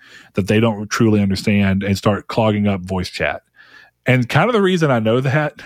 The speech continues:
<laughs> is it's a mixed bag, but there was voice chat in Tribes of Midgard.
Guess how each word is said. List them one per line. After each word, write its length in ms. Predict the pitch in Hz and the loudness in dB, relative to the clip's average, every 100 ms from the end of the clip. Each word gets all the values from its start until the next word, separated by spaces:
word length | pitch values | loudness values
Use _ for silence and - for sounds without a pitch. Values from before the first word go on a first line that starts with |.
| - | -20
<laughs> 200 | - - - | -20 -10 -6
is 320 | 123 - - - _ - _ _ _ - | -6 -8 -16 -20 _ -20 _ _ _ -6
it's 160 | 139 | -2
a 40 | 143 | 0
mixed 320 | 156 160 - | 0 -2 -2
bag, 380 | 117 123 143 143 | 0 0 -2 0
but 280 | 120 113 - _ _ _ _ _ _ _ | 0 0 -6 _ _ _ _ _ _ _
there 100 | 123 | 0
was 120 | 131 | 0
voice 340 | 117 143 160 - | 2 0 0 -2
chat 400 | 151 139 135 - | -2 0 0 -4
in 420 | - 120 107 101 104 | -2 0 2 -2 -4
Tribes 300 | - 120 107 | -2 0 0
of 60 | 101 | 0
Midgard. 520 | 101 98 80 82 104 | -2 -2 -4 -4 -8